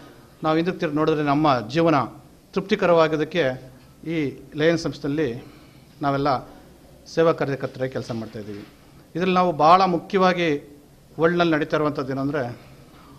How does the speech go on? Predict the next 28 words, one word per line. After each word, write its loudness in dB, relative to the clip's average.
ಹಸಿವು, 0
hunger. 0
ದೇಶವನ್ನು 0
ಏನು -2
ಎಷ್ಟು -4
ಪ್ರಯತ್ನ 2
ಪಟ್ಟರೂ -2
ಕೂಡ 0
ಹಸಿವು 0
ಮುಕ್ತ 0
ದೇಶ -2
ಮಾಡೋಕ್ಕೆ -2
ಆಗ್ತಾ -2
ಇಲ್ಲ 0
ಯಾರಿಂದನೂ. -6
ನಮ್ಮ 2
ಕೈಲಾದಂಥ 4
ಒಂದು 0
ಪ್ರಯತ್ನ 2
ನಾವು 2
ಮಾಡೋಣ 2
ಅಂಥೇಳಿ -4
ಈ -2
ಒಂದು 0
ಪ್ರಾಜೆಕ್ಟ್ಗಳನ್ನ -2
ತೊಗೊಂಡಿದ್ದೀವಿ -8
ನಾವು. -10
ಹಂಗರು -4